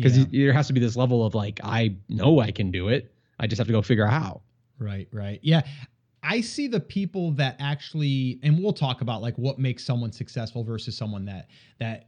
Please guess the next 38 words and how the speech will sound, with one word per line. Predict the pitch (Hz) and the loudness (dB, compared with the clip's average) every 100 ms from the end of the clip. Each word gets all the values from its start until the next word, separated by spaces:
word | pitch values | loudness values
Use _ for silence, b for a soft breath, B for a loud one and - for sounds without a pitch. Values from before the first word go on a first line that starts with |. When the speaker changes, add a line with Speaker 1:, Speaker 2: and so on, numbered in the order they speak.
| _ | _
Speaker 2:
isn't | 208 160 123 | 6 6 2
successful | - 123 131 117 135 | -6 -4 -4 -2 -2
or | 127 123 | -2 -4
at | 117 | 0
least | 135 127 - _ _ _ - | 0 0 -4 _ _ _ 4
arriving | 147 135 123 127 120 | 6 6 4 2 2
to | 123 | 0
where | 123 117 | 0 0
they, | 110 107 | -2 -4
they | 107 117 | -4 -2
wanna | 117 110 98 | -2 -2 -2
be. | 92 165 143 113 - b b b b | 4 6 6 4 -4 b b b b
Speaker 1:
Yeah. | 101 - _ - | -12 -12 _ -10
Speaker 2:
I, | - | -2
and | 196 | 2
I | 196 | 2
think | 277 220 | 2 0
dreams, | 127 170 202 139 | 2 2 2 2
I | 131 | 4
think | 160 139 | 2 2
that's, | 143 - | 0 -2
that | - 143 147 | 0 4 6
is | 131 | 4
a | |
big | 113 107 | 2 -2
one. | 98 | -2
I | 113 | -2
think | 185 156 | -2 0
we're, | 147 - - | -2 -4 -2
a | |
lot | 147 135 160 | -2 0 0
of | 175 | 0
us, | 180 - - _ _ - | -2 -4 -12 _ _ -6
we | 170 151 175 | 2 4 6
don't | 175 180 - 147 | 4 0 -4 -2
believe | 147 143 160 160 151 123 - | 2 4 4 4 2 0 0
in | 123 104 | 0 0
dreams. | 110 110 95 69 - | -2 -4 -6 -10 -16